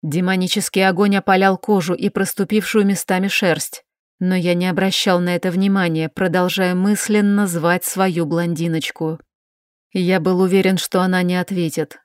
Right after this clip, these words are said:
но надеялся, что почувствую хотя бы тоненькую ниточку истинной связи,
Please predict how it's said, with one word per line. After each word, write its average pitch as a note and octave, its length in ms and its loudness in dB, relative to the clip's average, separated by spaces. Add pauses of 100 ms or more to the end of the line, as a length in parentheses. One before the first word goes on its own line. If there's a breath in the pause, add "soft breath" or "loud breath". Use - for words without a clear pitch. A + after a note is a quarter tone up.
(120)
но F#3 220 -2
надеялся, G3 680 0
что F#3+ 240 -2
почувствую G3+ 600 0
хотя G3+ 320 0
бы G3 140 0
тоненькую A3 720 2
ниточку G3+ 500 0
истинной G3 600 -2
связи, E3 640 -2